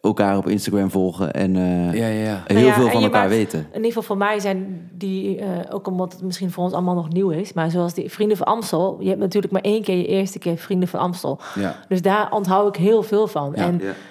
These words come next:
Speaker 3: dat was allemaal zo bijzonder om voor het eerst het podium op te lopen. En dat heb ik heel erg met jullie meegemaakt. Dat is
Speaker 2: Ja.
Speaker 3: wel grappig dat het misschien daarom ook snel, dat je dan toch een snel een goede band krijgt met elkaar,
Speaker 2: Ja,
Speaker 3: denk
Speaker 2: dat
Speaker 3: ik.
Speaker 2: denk ik wel. Ja, die meen ik, deel ik wel.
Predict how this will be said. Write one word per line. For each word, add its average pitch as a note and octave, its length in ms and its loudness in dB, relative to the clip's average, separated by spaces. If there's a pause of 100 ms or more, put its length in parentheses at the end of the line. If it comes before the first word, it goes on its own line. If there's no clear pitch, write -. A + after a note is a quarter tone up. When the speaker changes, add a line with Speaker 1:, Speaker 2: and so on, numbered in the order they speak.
(180)
Speaker 3:
dat G3 140 2
was G3+ 120 0
allemaal G#3+ 200 2
zo A3 160 4
bijzonder G#3 360 2
om F#3+ 80 2
voor G3 120 -2
het F#3+ 80 -2
eerst G3+ 140 2
het F#3+ 120 -4
podium G3+ 280 2
op D3 120 -2
te D#3 100 -4
lopen. D3+ 340 0
En F3 80 0
dat F3+ 140 0
heb F3+ 160 2
ik F3 60 -2
heel G3+ 140 6
erg G#3+ 120 0
met E3 160 2
jullie A3+ 220 2
meegemaakt. D#3+ 720 -2
Dat F3+ 120 -10
is G#3+ 100 -2
Speaker 2:
Ja. - 60 -2
Speaker 3:
wel G3+ 100 2
grappig G3 400 -2
dat F3+ 160 -4
het F#3+ 120 -4
misschien G3+ 320 -4
daarom G3 320 0
ook F#3 140 -2
snel, F3 360 -2 (600)
dat G3 140 -8
je G3 60 -4
dan F#3+ 120 0
toch G#3 140 -4
een F3+ 80 -10
snel G3+ 200 0
een G3 60 0
goede G#3 220 0
band F#3+ 220 -2
krijgt B3+ 200 -8
met C4 120 -10
elkaar, A#3 240 -8
Speaker 2:
Ja, A#3 60 -2
Speaker 3:
denk A3+ 100 -2
Speaker 2:
dat G3 100 -6
Speaker 3:
ik. - 60 -6
Speaker 2:
denk G#2 140 -6
ik - 100 -20
wel. G#2 280 -6 (280)
Ja, A2 120 -2
die A2+ 100 -2
meen G#2 120 -2
ik, G#2 100 -2
deel G#2+ 180 -4
ik G#2 80 -12
wel. E2 260 -10